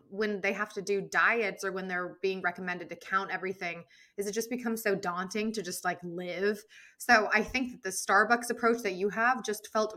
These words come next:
very easy and approachable. Okay, like, I can, she's telling me everything that I can ask for. If I'm ordering ahead, I can easily just input the information. So I think that that makes it just feel easier because you're telling s-,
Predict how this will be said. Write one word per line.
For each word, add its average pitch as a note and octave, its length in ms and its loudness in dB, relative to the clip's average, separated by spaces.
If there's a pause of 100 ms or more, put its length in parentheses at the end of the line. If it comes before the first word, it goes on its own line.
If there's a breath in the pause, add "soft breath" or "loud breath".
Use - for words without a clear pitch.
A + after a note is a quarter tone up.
very G3+ 420 0
easy G3 440 -2
and F3+ 120 -4
approachable. G#3+ 760 -2 (380 loud breath)
Okay, A#3+ 520 2
like, F#3 200 0 (100)
I G3+ 140 8
can, G3+ 320 -2 (120)
she's A#3 300 2
telling A#3+ 320 -2
me A3+ 300 2
everything B3 540 2
that G#3+ 100 6
I G3 80 6
can G3 440 0
ask F3+ 320 6
for. A#3+ 520 2 (240 loud breath)
If G3 100 2
I'm G3 180 8
ordering B3 360 6
ahead, C4+ 360 2
I G#3 120 4
can A3 160 -4 (100)
easily B3 340 2
just A#3 220 0
input G3 320 -4
the D#3+ 100 -6
information. D#3+ 600 -8 (300 soft breath)
So - 120 -2
I A3 60 8
think A#3 220 2
that G3 140 0
that E3+ 320 2 (140)
makes G3+ 440 0
it F3 160 -6
just F3+ 260 -8
feel E3+ 560 -2 (160)
easier G#3 680 2
because G3 380 -2
you're G3 140 2
telling A3 380 -2
s-, A#3+ 200 -4